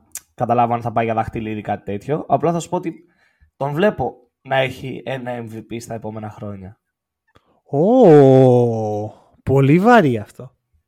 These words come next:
Speaker 2: Πολύ βαρύ αυτό.
Speaker 1: Είναι
Speaker 2: Θεωρείς
Speaker 1: απ-
Speaker 2: πιο πιθανό να, να βγει M V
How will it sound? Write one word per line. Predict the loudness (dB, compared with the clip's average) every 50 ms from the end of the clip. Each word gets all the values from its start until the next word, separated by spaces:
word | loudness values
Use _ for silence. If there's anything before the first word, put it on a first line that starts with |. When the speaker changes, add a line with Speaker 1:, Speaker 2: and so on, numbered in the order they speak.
| _ _ _ _ _ _ _ _ _ -20 -20 -20 _ _ _ -10
Speaker 2:
Πολύ | -6 -4 -2 -2 0
βαρύ | 2 2 2 2 2 0
αυτό. | -2 -4 -4 -6
Speaker 1:
Είναι | -4 4
Speaker 2:
Θεωρείς | 6 6 8 8 6 4
Speaker 1:
απ- | 4 2
Speaker 2:
πιο | 0 0
πιθανό | 2 0 0 0 2 0
να, | 0 -2 -2 -4 -6
να | -4 -2 -2 -2
βγει | -2 -4 -6 -6 -6 -4 -6 -6 -8 -6 -6
M | -4 -4 -4
V | -4 -6 -6